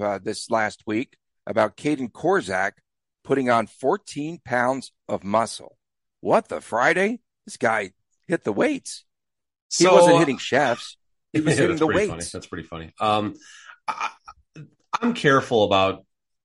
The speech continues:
Speaker 2: reading into that and, and being a great thing. So, uh, Cody Glass, everyone at V G K knows about Cody Glass. He was our,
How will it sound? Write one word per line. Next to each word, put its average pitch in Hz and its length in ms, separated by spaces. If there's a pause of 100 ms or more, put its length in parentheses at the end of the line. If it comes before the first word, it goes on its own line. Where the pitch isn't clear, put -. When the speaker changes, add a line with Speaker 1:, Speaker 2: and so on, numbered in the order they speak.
(160)
Speaker 2:
reading 120 340
into 107 420
that 95 420
and, 101 300 (120)
and 110 200
being 107 180
a 101 60
great 101 340
thing. 90 240
So, 98 400 (300)
uh, 113 160
Cody 160 260
Glass, 123 380
everyone 113 240
at 104 40
V 113 100
G 110 120
K 120 160
knows 107 240
about 101 240
Cody 113 240
Glass. 104 440
He 113 140
was 107 280
our, 98 420